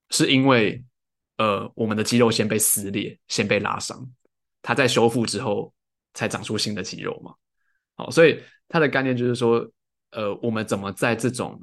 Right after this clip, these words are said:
就是生活当中的不确定性，去培养一种你不是因为这种冲击就直接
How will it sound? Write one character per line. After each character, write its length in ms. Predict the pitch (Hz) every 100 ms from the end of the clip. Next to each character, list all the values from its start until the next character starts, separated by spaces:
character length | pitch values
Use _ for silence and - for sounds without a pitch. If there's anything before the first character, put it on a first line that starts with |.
| -
就 120 | 113
是 360 | 117 101 - - -
生 240 | - 127
活 180 | 120 98
当 180 | 101 104
中 120 | 104
的 60 |
不 120 | 92 90
确 180 | -
定 180 | 92 95
性， 280 | 85 - 175 _ _ _ _ _ _
去 240 | - - 135
培 260 | 123 110 101
养 160 | 104
一 80 | -
种 280 | 104 92 - _ _ _ _
你 380 | - 113 95 - _ -
不 160 | 117
是 280 | 117 147 120
因 260 | - 120 123
为 280 | 127 104 -
这 140 | -
种 160 | 117 104
冲 320 | 98 - 101
击 320 | 104 - - - _ _ _ _ -
就 100 | 135
直 220 | 127 110
接 340 | 98 107 104